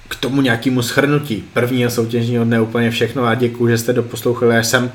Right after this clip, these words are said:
Honza Kavalír podcast můžete kromě YouTube poslouchat taky na Spotify, Apple Podcast, Podcast Addict nebo na Stitcheru. To jsou mobilní aplikace, to znamená, vy mě můžete poslouchat, i když nejste na počítači.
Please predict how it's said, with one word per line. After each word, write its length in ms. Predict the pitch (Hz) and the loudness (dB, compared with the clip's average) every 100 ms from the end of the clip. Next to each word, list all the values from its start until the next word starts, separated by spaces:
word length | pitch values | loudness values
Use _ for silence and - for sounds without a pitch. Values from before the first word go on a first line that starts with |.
| - - - - | -12 -20 -20 -8
Honza 300 | - 139 143 | 0 2 4
Kavalír 320 | 135 127 131 | 4 6 6
podcast 460 | 120 123 - 120 117 | 4 0 2 0 0
můžete 380 | 123 117 120 117 | -4 -2 0 0
kromě 600 | 117 120 123 117 113 110 - | 2 0 2 0 0 -4 -6
YouTube 440 | 117 131 135 123 107 - - | -2 0 2 0 0 -4 -6
poslouchat 460 | 117 113 120 120 117 | -4 0 0 0 -2
taky 280 | 110 123 | -2 0
na 460 | 117 110 110 104 107 - - - | 2 4 2 0 -6 -18 -20 -20
Spotify, 560 | - - 135 135 143 - 104 107 | -18 -4 0 2 2 2 0 0
Apple 180 | 120 143 | 0 2
Podcast, 500 | 139 113 - 101 - | 2 -2 -2 -6 -4
Podcast 400 | 127 120 123 117 | -6 -2 -2 -2
Addict 220 | 110 107 | -4 -4
nebo 180 | 117 113 | -4 -2
na 100 | 113 | 0
Stitcheru. 440 | 113 117 117 101 87 - - - | 0 -2 0 -2 -4 -10 -20 -6
To 100 | 117 | -4
jsou 160 | - 120 | 0 2
mobilní 500 | 120 123 131 127 110 | 4 6 6 4 0
aplikace, 540 | - 123 110 101 92 | 0 -2 -2 -4 -6
to 120 | - 110 | -6 -4
znamená, 280 | 117 113 | 0 0
vy 140 | 110 120 | 0 -2
mě 160 | 120 | -2
můžete 380 | 113 113 117 113 | -2 -2 -2 -2
poslouchat, 460 | 113 117 123 110 113 | -4 -4 -2 -2 -2
i 100 | 127 | 0
když 200 | 120 113 | 0 -2
nejste 260 | 120 110 120 | -2 -4 -2
na 80 | 117 | -2
počítači. 680 | 117 113 117 113 98 98 | 0 0 0 -2 -4 -8